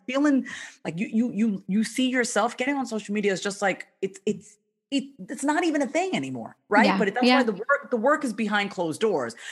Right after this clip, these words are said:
Speaker 1: The reason why I can show up, and a lot of the people that join my membership community or they wanna work with me one-on-one, um, they see me on video and they're like,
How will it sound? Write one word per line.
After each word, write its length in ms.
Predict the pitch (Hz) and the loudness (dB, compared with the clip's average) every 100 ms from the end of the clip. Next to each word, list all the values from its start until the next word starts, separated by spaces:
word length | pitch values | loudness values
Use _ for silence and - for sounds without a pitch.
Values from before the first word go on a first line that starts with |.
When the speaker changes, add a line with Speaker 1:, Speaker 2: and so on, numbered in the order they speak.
| - | -2
Speaker 1:
The 100 | 233 | 0
reason 460 | 196 214 302 285 202 | 0 2 2 2 0
why 220 | 196 185 | 0 0
I 100 | 175 | -2
can 180 | 170 156 | -4 -6
show 340 | - 175 165 | -4 0 2
up, 160 | 214 196 | 2 0
and 120 | 180 - - _ | -2 -6 -18 _
a 60 | 180 | -2
lot 140 | 208 | 2
of 60 | 214 | 2
the 40 | 208 | 0
people 200 | 208 190 | -4 -4
that 120 | 170 | -4
join 180 | 175 175 | -2 -2
my 80 | 160 | -2
membership 460 | 175 220 214 208 - | 0 2 2 -2 -2
community 540 | 196 190 185 185 180 - _ _ _ _ _ _ _ | 0 2 2 2 0 -12 _ _ _ _ _ _ _
or 100 | 175 | -2
they 60 | 170 | 2
wanna 180 | 165 156 | 2 2
work 180 | 214 214 | 0 -2
with 100 | 220 | 0
me 100 | 190 | 0
one-on-one, 560 | 190 190 185 185 185 180 - - - - | 2 2 2 2 0 -2 -10 -14 -12 0
um, 320 | 180 170 156 - | 4 4 2 -2
they 160 | 175 202 | 2 2
see 240 | 202 302 | 2 2
me 140 | 311 214 | 4 6
on 180 | 190 185 | 4 4
video 240 | 254 220 | 4 4
and 80 | 190 | 4
they're 120 | 170 | 4
like, 200 | 175 | 2